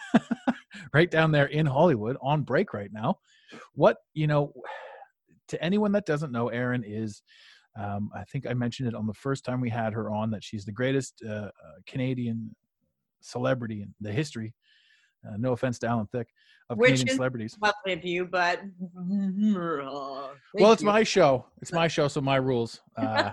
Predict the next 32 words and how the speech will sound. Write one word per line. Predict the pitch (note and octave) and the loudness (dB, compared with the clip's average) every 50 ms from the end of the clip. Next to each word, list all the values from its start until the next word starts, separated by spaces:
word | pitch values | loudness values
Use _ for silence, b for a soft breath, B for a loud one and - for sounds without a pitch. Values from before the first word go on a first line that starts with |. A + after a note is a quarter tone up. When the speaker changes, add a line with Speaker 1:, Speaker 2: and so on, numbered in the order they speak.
| - D4+ - - | -6 -12 -16 -18
Speaker 2:
<laughs> | _ _ _ - | _ _ _ -6
Speaker 1:
and, | - A#2+ A#2+ A#2+ | -4 -2 -2 -2
uh, | A#2 B2 - | -2 -2 -2
and | B2 C3 | 0 -2
I'm | C3 B2 | -2 -2
sticking | - - F3 - C3+ B2 | 2 0 0 2 2 0
with | A#2 G2 - - | 0 -2 -4 -8
it. | - - _ _ _ - | -18 -20 _ _ _ -6
I | A#2+ | -2
don't | B2 B2+ | 0 0
even | B2+ A#2+ A#2 A#2+ | 2 2 0 2
know | B2+ B2 | 0 0
if | A2+ A2 | -2 -4
it's | G#2+ - | -6 -10
true, | - - D3 A#2 F#2+ - _ B B B B B B B B - - | -4 -2 -2 -2 -2 -4 _ B B B B B B B B -16 -14
but | G2+ G2+ | -12 -12
I'm | G2+ | -12
sticking | - - C#3+ B2+ - G#2+ G2+ | -10 -6 -6 -4 -4 -4 -6
with | G2+ G2 - | -6 -6 -8
it. | A2 G2+ - - - _ _ | -8 -10 -10 -16 -20 _ _
You | G#2 G2 | -12 -12
know, | F#2+ G2 G#2 G#2+ - | -10 -10 -12 -10 -10
I | G#2 | -8
have | - B2 B2+ A#2+ - | -4 -4 -4 -4 -4
to | C3 | -8
sound | - - B2 A2+ A2+ - | -4 -2 -2 -2 0 -2
convincing | A#2+ G#2+ G2+ G#2 F#2+ - G#2+ G2+ G2 | -2 -2 -2 -2 -2 -2 -4 -2 -2
or | F#2+ F#2 | -2 -4
people | F2 - A#2+ A2 G#2+ G2+ | -2 -4 -2 -2 -2 -2
won't | G#2 G#2 F2+ | -2 -2 -2
believe | - G2 G2 G2+ F#2 F#2 | -2 -4 -4 -4 -4 -4
me, | G2 F2+ F#2 | -6 -6 -6